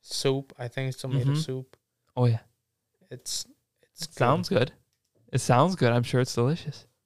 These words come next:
Speaker 1: Yeah.
Speaker 2: Uh-huh. What, what food do you eat most of the time? Like, uh, like, say, like, you're at work and, like, you pack a lunch.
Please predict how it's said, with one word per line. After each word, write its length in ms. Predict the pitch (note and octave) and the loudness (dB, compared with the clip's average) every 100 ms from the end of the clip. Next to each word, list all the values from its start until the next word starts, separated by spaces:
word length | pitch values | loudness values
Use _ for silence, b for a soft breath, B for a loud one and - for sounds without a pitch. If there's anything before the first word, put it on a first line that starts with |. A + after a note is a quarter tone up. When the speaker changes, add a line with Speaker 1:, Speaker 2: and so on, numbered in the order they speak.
| _ _ | _ _
Speaker 1:
Yeah. 380 | B2 A#2 A#2 A2+ A#2+ | -6 -4 -4 -4 -2
Speaker 2:
Uh-huh. 240 | B2 B2+ - _ _ _ _ _ _ _ _ _ - | 2 2 -2 _ _ _ _ _ _ _ _ _ 4
What, 220 | D3 - | 4 6
what 140 | F3+ | 4
food 240 | - G3+ D#3+ | 4 2 4
do 80 | |
you 80 | D3 | 2
eat 140 | C#3+ A#2 | 2 2
most 360 | B2+ D3 - | 2 0 -2
of 80 | - | -10
the 60 | - | -10
time? 120 | - - | -14 -10
Like, 220 | G#2 - - | -12 -12 -4
uh, 80 | B2 | 0
like, 180 | B2 A#2+ | 0 0
say, 160 | C3+ | 2
like, 180 | A#2 A2+ | 2 0
you're 100 | B2 | 0
at 80 | A#2 | 0
work 360 | A2 A#2 A#2 - | 0 0 0 -4
and, 100 | A2+ | -6
like, 220 | A2 - | -6 -8
you 140 | A2 A#2+ - | -12 -10 -2
pack 180 | A#2+ A#2 | 0 2
a 60 | |
lunch. 440 | A2+ A#2 A#2+ - | 2 0 -2 -10